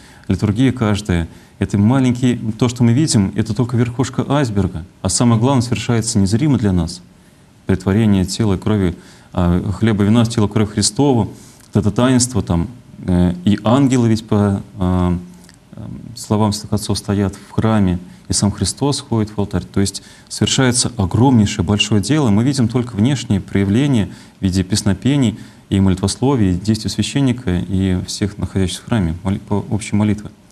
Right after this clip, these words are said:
И вот если ребёнка познакомить с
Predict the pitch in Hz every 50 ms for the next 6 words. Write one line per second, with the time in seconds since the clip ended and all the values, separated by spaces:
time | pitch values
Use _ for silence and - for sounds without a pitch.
0 | - - - - - - - - - - - - - - - - - - - -
1 | - 104 120 117 127 131 131 131 - - - - - - _ _ _ - - _
2 | - _ _ - - _ _ - - - - 107 - - 120 120 123 117 123 139
3 | 131 120 123 - - 104 101 107 107 107 170 147 104 85 - - - - - -
4 | - _ _ _ _ _ _ _ _ - - - - - _ _ _ - - -
5 | - - - 104